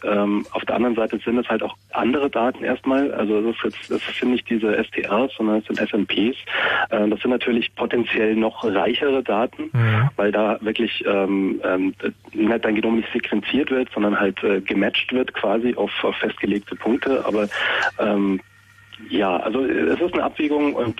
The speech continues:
Speaker 1: ähm, wie gesagt, das muss jeder für sich selbst entscheiden. Ich persönlich, ähm, glaube, dass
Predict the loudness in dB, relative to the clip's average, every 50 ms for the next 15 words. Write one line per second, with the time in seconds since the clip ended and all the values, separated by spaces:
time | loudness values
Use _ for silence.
0 | -4 -2 0 0 2 2 2 2 0 0 -2 -4 -8 -6 -2 0 0 0 2 2
1 | 0 0 0 -4 -8 -6 -4 -4 -2 0 0 0 0 -2 -4 -4 -4 -2 -2 -2
2 | -4 -2 -2 -2 -2 0 2 2 2 2 0 -2 -2 -4 -6 -6 -4 -4 -4 -4
3 | -4 -4 -4 -2 -2 -2 -2 0 2 2 2 2 0 -2 -4 -6 -6 -4 -2 0
4 | 0 2 0 0 0 -2 -4 -4 -2 0 0 0 0 0 0 0 0 0 -2 -4